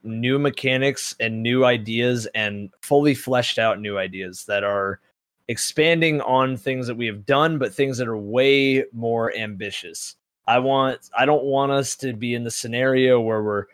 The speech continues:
constantly doing bounties for the best way to grind X P. I don't want us in a scenario like this where all the loot is tied to anybody can get max level. I want this game to go, "Okay,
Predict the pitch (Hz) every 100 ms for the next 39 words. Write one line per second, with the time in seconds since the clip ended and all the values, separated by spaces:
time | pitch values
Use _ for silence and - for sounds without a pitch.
0 | _ _ - 139 147 - 147 135 131 123
1 | 123 113 113 113 113 113 - 117 104 98
2 | 110 110 - 107 - 113 110 104 95 110
3 | 107 104 101 - - 110 110 107 101 -
4 | - - 127 127 127 120 123 120 - 120
5 | 113 113 107 107 101 95 101 127 127 -
6 | 117 110 104 _ _ - 127 123 123 113
7 | 120 120 - 110 - 113 110 107 98 107
8 | 104 101 101 - _ _ - 139 143 131
9 | 127 123 127 117 110 110 104 - 113 107
10 | 104 110 139 143 135 131 113 120 - 107
11 | 107 107 101 _ _ - 117 104 110 104
12 | 101 117 117 104 95